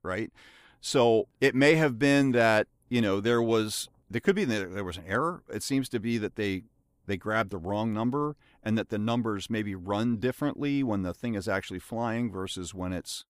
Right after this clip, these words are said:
you know, in a simulator or sitting on the ground. So it's interesting. Um, yeah, it's an interesting problem. It's just kind of realizing how many different pieces of, of information it takes to do time on a spacecraft. And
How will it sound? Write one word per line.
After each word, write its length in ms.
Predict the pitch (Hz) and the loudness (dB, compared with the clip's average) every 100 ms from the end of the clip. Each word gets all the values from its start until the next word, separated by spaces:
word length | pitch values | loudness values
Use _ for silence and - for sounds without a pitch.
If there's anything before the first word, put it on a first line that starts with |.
| _ _ | _ _
you 100 | - | -8
know, 260 | 92 76 80 - | -6 -4 -8 -8
in 140 | 92 | -8
a 60 | 87 | -6
simulator 560 | 104 101 87 92 95 | -6 -4 -4 -4 -4
or 60 | 85 | -6
sitting 220 | - 101 | -8 -8
on 60 | 90 | -8
the 60 | |
ground. 420 | 82 80 90 101 - | -6 -6 -6 -8 -10
So 380 | - 87 78 - | -6 -4 -4 -8
it's 120 | - | -2
interesting. 760 | 123 - 113 - 110 98 95 | 0 0 -6 -4 -4 -2 -2
Um, 440 | 90 85 82 78 85 _ | -4 -6 -8 -10 -12 _
yeah, 200 | 95 90 | -6 -4
it's 120 | 80 | 0
an 80 | 120 | 4
interesting 280 | 160 - 98 | 4 2 -6
problem. 440 | 87 127 98 71 - - | 0 2 0 -4 -12 -8
It's 100 | 123 | -4
just 140 | 156 | -2
kind 160 | - 311 | 2 4
of 80 | 127 | 6
realizing 480 | 147 135 113 110 | 8 8 6 0
how 140 | 107 131 | -2 0
many 240 | 131 117 | 0 -2
different 600 | 95 127 - 110 95 - | -2 -2 -2 -4 -4 -10
pieces 520 | - 151 147 131 110 101 | -10 -6 -4 -4 -4 -4
of, 420 | 95 92 87 - _ _ _ _ - | -2 -2 -6 -12 _ _ _ _ -6
of 200 | 104 98 | -4 -4
information 640 | 127 127 123 113 117 120 107 | -4 -4 -2 -2 -2 -2 -4
it 120 | - | -6
takes 320 | - 147 - | -6 -6 -6
to 100 | 120 | -8
do 160 | 104 101 | -8 -2
time 380 | - 151 143 | 2 4 2
on 120 | 127 95 | -2 -4
a 40 | |
spacecraft. 640 | - - 170 - 110 92 - | -6 -4 -4 -2 -2 -2 -2
And 220 | 117 120 | -2 -4